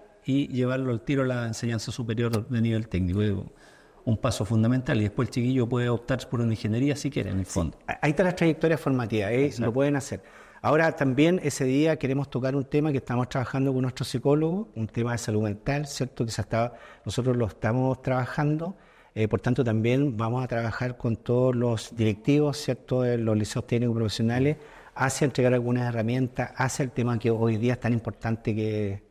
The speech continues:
Speaker 2: que es el tema de salud mental para nuestro y nuestras estudiantes.
Speaker 1: Vamos a otro tema importante. Todos los centros de formación técnica, el nuestro incluido,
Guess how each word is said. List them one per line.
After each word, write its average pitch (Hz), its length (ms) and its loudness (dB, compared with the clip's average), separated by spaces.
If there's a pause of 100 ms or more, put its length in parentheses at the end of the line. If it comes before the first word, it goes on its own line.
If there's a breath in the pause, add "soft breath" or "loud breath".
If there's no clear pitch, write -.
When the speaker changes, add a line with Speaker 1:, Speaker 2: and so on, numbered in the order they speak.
Speaker 2:
que 98 180 2
es 101 100 0
el 107 80 -10
tema 104 140 -2
de 98 60 -2
salud 101 220 0
mental 107 340 -2 (400 loud breath)
para 110 200 2
nuestro 120 520 2
y 113 40 2
nuestras 110 360 0
estudiantes. 101 500 -4 (640 loud breath)
Speaker 1:
Vamos 165 240 2
a 175 40 4
otro 175 200 2
tema 175 180 2
importante. 175 760 -2
Todos 160 340 0
los 156 160 0
centros 147 380 -2
de 139 80 -2
formación 120 420 -4
técnica, 147 760 0 (500)
el 107 180 0
nuestro 113 300 0
incluido, 120 680 0